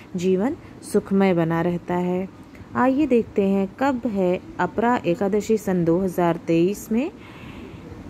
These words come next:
पन्द्रह मई सोमवार के दिन एकादशी तिथि दो बजकर छियालीस मिनट से शुरू होगी सुबह में और अगले दिन सोलह मई को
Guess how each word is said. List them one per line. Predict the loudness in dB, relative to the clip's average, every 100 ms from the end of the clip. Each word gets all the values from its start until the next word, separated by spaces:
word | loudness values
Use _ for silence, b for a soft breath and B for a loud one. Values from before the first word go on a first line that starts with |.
| -16 -16 -14 -14 -12 -12 -12 -12 -12 -10 0
पन्द्रह | 2 4 2
मई | 2 2 0
सोमवार | 0 0 0 -2
के | -2
दिन | 0 2
एकादशी | 0 0 -2 0 -2
तिथि | -2 0 2 0
दो | 2 2
बजकर | 2 -2 -2 -2 0 -2
छियालीस | -4 0 2 2 0
मिनट | 0 -2 -2
से | -4
शुरू | -4 0 2
होगी | 2 0 -2
सुबह | -4 -4 -2
में | 0 -2
और | -2 -4
अगले | -2 -2 0 2
दिन | 2 0
सोलह | 2 2 4 4
मई | 2 0
को | -2 0 -2